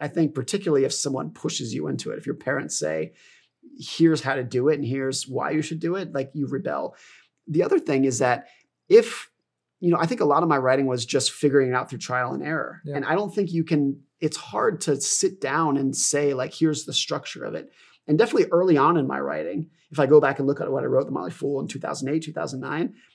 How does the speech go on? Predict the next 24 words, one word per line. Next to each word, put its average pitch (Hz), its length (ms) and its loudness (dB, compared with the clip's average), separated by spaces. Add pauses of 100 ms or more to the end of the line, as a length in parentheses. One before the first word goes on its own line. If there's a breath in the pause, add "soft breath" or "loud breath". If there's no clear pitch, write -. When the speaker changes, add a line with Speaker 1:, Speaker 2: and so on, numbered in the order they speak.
(160 soft breath)
Speaker 1:
I 165 60 6
was 175 120 4
always 208 320 6
experimenting 147 640 2
with 127 120 -8
different - 360 -6
voices 147 500 -2
and 139 80 -6
different 139 220 -10
styles. 151 640 -4
Speaker 2:
Mm. 147 460 -2 (200)
Speaker 1:
And 151 300 2
before 170 300 4
I 156 40 8
kinda 151 220 0
settled 160 420 0
on 127 380 -4 (380)
whatever 135 440 6
the 131 100 0
voice 127 380 4
and 127 100 -4
style 131 380 2
is - 160 -4
now. 135 460 -4